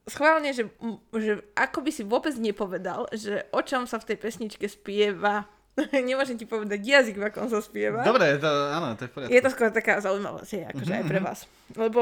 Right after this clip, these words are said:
Speaker 1: ten text je náhodou dosť akože v pohode.
Speaker 2: Mhm.
Speaker 1: Som chlap. Chlap, ktorý je cez deň taký milý ako ty. Chlap, ktorý vypije kávu na jeden krát, skôr než vychladne.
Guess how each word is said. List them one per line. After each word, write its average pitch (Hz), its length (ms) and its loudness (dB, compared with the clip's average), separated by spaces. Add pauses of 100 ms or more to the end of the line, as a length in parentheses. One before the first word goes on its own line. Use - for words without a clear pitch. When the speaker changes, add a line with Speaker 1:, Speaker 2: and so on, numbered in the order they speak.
(160)
Speaker 1:
ten 226 180 0
text 320 260 -2
je 233 120 -4
náhodou 233 380 0
dosť 226 380 0
akože 220 260 -4
v 208 80 -16
pohode. 185 360 -2 (260)
Speaker 2:
Mhm. 151 200 -6 (200)
Speaker 1:
Som 330 260 2
chlap. 254 380 -2 (100)
Chlap, 277 260 2
ktorý 240 280 0
je 220 80 4
cez 247 160 -2
deň 214 160 -4
taký 262 260 0
milý 226 260 0
ako 220 260 -4
ty. - 180 -10
Chlap, 254 260 -2
ktorý 214 280 0
vypije 226 280 2
kávu 226 220 0
na 208 140 -2
jeden 208 280 0
krát, 214 300 0
skôr 214 240 -2
než 214 160 -2
vychladne. 208 480 -6